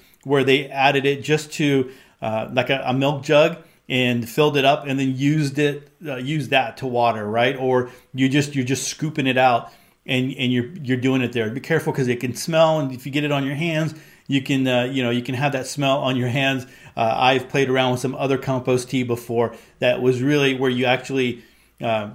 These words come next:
cover it up and let it heat up, and man, it was so smelly. I had the <laughs> smell on my hands for a while. So, uh, you know, you can, you can do that as well. Just be careful with it. But,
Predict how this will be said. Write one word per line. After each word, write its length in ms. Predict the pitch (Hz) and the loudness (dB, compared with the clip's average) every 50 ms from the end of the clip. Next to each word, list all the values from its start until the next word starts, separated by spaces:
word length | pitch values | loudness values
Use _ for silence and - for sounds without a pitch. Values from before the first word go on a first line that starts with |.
| - _ | -16 _
cover 260 | - 151 151 135 143 | 0 0 2 2 2
it 80 | 139 135 | 4 4
up 200 | 131 131 127 127 | 4 4 2 0
and 80 | 127 127 | 0 0
let 140 | 127 120 | 0 0
it 80 | 120 120 | 0 -2
heat 240 | - 151 147 135 131 | -4 -2 0 2 2
up, 200 | 127 127 127 127 | 2 2 2 -2
and 200 | 127 120 117 120 | -4 -4 -2 0
man, 280 | 127 135 131 127 127 143 | 2 2 2 2 0 -2
it 180 | 143 139 127 | -4 -4 -2
was 200 | 123 123 120 120 | -2 -2 -2 -2
so 160 | - 131 127 127 | 0 0 0 0
smelly. 420 | 123 - 131 123 117 113 113 110 | -2 -2 -2 -2 -2 -2 -2 -2
I 40 | 104 | -2
had 120 | 131 123 | -2 -2
the 60 | 120 | -4
<laughs> 80 | 113 - | -4 -2
smell 180 | 170 151 139 170 | 0 2 2 2
on 120 | 156 135 | 0 0
my 140 | 131 127 123 | 0 0 0
hands 240 | 120 135 135 127 127 | 0 0 -2 -2 -4
for 120 | - 127 | -4 -2
a 60 | 117 113 | 0 2
while. 300 | 113 113 110 110 - - - - - - - | 2 2 2 0 -2 -10 -20 -20 -20 -20 -4
So, 280 | - - 156 156 151 147 | 2 4 6 6 6 6
uh, 60 | 147 | 4
you 240 | 143 156 160 160 160 | 2 2 0 0 0
know, 100 | 151 139 | 2 0
you 180 | 139 139 156 | 0 0 -2
can, 220 | 143 160 156 156 151 | 0 -2 -2 -2 -2
you 120 | 151 143 143 | -2 0 0
can 100 | 151 143 | 0 0
do 180 | 131 160 160 | 0 0 2
that 220 | 151 147 147 139 135 | 2 2 2 2 0
as 160 | 135 123 131 | -2 -2 0
well. 140 | 143 139 131 | 0 0 0
Just 180 | 143 139 - | -2 -4 -8
be 80 | - 175 | -8 -6
careful 320 | - - 165 165 165 156 | -2 0 0 0 2 0
with 160 | 131 127 127 | 0 0 0
it. 100 | 139 127 | 0 -2
But, 220 | 117 139 135 - | 0 -2 -2 -4